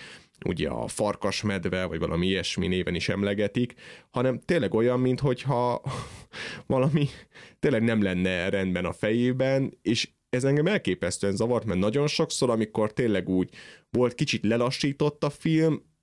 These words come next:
ritkán, mert ez ritkán fordult elő, és kicsit úgy lehetett volna, tudod, azok, amikor úgy érzed, hogy most leülnél a főszereplő mellé, és akkor így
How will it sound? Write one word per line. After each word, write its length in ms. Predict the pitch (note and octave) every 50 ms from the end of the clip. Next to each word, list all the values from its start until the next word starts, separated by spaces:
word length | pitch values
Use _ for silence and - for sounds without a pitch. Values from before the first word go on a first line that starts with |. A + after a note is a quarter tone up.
| _ _ -
ritkán, 560 | - G2 F#2 F2+ - - - G#2 G2+ A2 B2
mert 180 | A#2 G2 E2 -
ez 80 | -
ritkán 360 | - G#2+ A2 - - C3+ C3+
fordult 440 | C3+ - D3 C#3+ C#3+ C#3+ C#3+ C#3+ -
elő, 140 | C3 B2 A2+
és 140 | A2 G#2+ -
kicsit 320 | - C3+ - - G2+ -
úgy 240 | G#2+ G2+ G2+ F#2+ - - - - - - - _ _ _ _ _ _ _ _ _ _ _
lehetett 460 | - B2 B2+ B2 A2 G#2+ - F#2+ -
volna, 540 | - G2 G2 G2 G2 F#2+ G2 F#2+ F#2+ F#2 E2+ - - - - - - -
tudod, 200 | - - D3 D3+
azok, 220 | F3+ F3 F3 -
amikor 340 | C#3 A#2+ A#2+ A2+ - B2 A2+
úgy 220 | A2+ C3 C#3 C3 A#2
érzed, 240 | A2 G#2 G#2 G2+
hogy 100 | - A2
most 160 | G#2+ G#2+ G2+ -
leülnél 540 | B2+ B2+ B2 G#2+ F#2+ F#2+ G2+ F#2+ F#2 G2
a 260 | F#2 F2+ F2+ F2+ F2+ F#2+ - _
főszereplő 680 | - A#2 A2 F#2+ - G#2 F#2 F2+ F#2 - G#2+ G2 F#2
mellé, 380 | F2+ G2+ G#2+ G#2+ G#2 G2 F#2+ F#2
és 240 | F2 F2 F2+ - -
akkor 320 | F2 E2 - - G2+ F#2
így 280 | F2+ F2+ F2+ E2+ E2